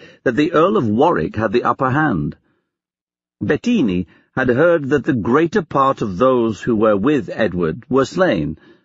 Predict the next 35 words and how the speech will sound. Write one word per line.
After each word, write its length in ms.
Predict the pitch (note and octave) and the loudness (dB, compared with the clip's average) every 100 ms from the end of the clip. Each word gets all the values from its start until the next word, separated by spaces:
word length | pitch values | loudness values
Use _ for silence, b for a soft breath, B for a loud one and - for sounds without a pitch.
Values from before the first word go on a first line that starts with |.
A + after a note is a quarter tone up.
| _ | _
and 120 | D#2+ | -4
the 100 | E2 | 0
rest 480 | A2 B2 F2+ - - | 2 0 -2 -12 -20
put 220 | - - - | -12 -10 -8
to 80 | |
flight. 500 | - A2+ A2+ - A#3 - _ _ _ _ _ _ _ _ _ _ _ - | -6 -2 -2 -4 -10 -20 _ _ _ _ _ _ _ _ _ _ _ -2
Queen 240 | F#3+ G#3+ | 0 2
Margaret 440 | D#3 D3 C#3+ B2+ | 2 2 0 -2
and 120 | B2+ A2 | -2 -2
Prince 280 | C3+ A2 - | -2 -2 -2
Edward 480 | D3 A#2 F2 D2+ - b - | -2 0 -2 -4 -8 b -2
were 100 | A#2 | 0
waiting 560 | A2 D#3 B2 A2+ G2 - | 2 0 0 0 -2 -2
impatiently 920 | C#3 A2 - D#3 - G#2 E2 D#2+ E2+ | -2 -2 0 -2 -2 -4 -4 -2 0
in 140 | F#2 | -2
port 400 | F2+ - G#2+ F#2+ | -2 0 2 0
at 160 | G#2 - | -4 -2
Normandy 600 | A2+ A#2 G#2 F#2 E2 D#2 b b b _ _ - | 0 2 0 -2 -2 -6 b b b _ _ 0
for 160 | D3+ | 2
a 60 | C#3 | 2
wind 440 | B2 E3+ A2 F2+ D#2 - | 2 2 2 -2 -6 -10
to 100 | - | -4
carry 280 | C#3 C3+ | 0 0
them 180 | B2 B2+ | 0 -2
across 300 | A#2+ D3+ B2 | 0 -2 -2
the 120 | - | -6
sea 340 | G#2+ D#3+ D3 G2 | -6 -2 0 0
and 160 | F2 | 0
reclaim 560 | G2+ C#3+ - D#3 C#3 F#2 | 0 0 0 0 2 0
their 160 | F2 F2 | -2 -2
kingdom 440 | - C#3+ G2 D#2+ | 0 0 0 -2
in 100 | D#2 | -4
triumph. 640 | - D3 G2+ - - _ _ _ _ _ _ _ _ _ _ _ | 0 0 0 -6 -14 _ _ _ _ _ _ _ _ _ _ _
It 120 | G#2+ F#2+ | -4 -4
appeared 460 | - D#3+ D3+ B2 | 0 2 2 0